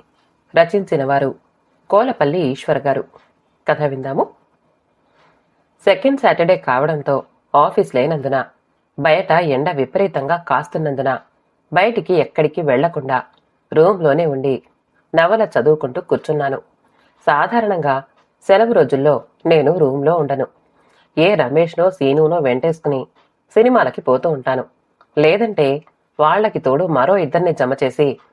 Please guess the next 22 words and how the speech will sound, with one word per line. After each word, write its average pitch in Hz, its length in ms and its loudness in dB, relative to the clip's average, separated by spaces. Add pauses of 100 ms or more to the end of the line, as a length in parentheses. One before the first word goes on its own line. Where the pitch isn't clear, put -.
(360)
రమేష్ 226 360 0
వాళ్ళ 151 200 2
మేడ 156 300 0
మీది 170 360 -6
గదిలో 139 340 -2 (540)
చతుర్ముఖ 233 500 0
పారాయణమైన 147 720 0
విరగబెడుతూ 143 560 0
ఉంటాను. 139 380 -6 (540)
కానీ 151 420 0 (420)
విపరీతమైన 208 680 2
ఎండ 143 320 -2
కారణంగా 139 680 -2 (440)
ఇవాళ 160 280 4
ఇలా 165 360 2
జరిగింది. 135 500 -2 (600)
చదువుతున్న 226 480 2
నవల 143 400 0 (260)
చాలా 156 300 2
ఇంట్రెస్టింగ్గా 160 600 -2
ఉండడం 151 280 -2
వల్ల 127 280 -2